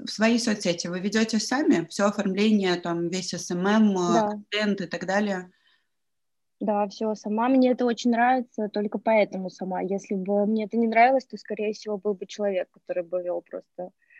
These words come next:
Speaker 1: Мгм.
Speaker 2: свои все профили, потому
Speaker 1: Насколько
Speaker 2: что
Speaker 1: тяжело
Speaker 2: очень
Speaker 1: его
Speaker 2: сложно.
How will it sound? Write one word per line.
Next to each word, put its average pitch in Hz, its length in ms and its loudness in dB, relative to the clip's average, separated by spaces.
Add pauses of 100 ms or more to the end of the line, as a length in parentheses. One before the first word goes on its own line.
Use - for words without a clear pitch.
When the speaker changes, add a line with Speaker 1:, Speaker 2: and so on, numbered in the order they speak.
(280)
Speaker 1:
Мгм. 202 380 4
Speaker 2:
свои 185 140 -6
все 185 260 -4
профили, 180 640 -6 (460)
потому 202 260 2
Speaker 1:
Насколько - 140 -4
Speaker 2:
что 202 160 2
Speaker 1:
тяжело - 20 -2
Speaker 2:
очень 214 280 0
Speaker 1:
его 196 320 -2
Speaker 2:
сложно. 190 200 -10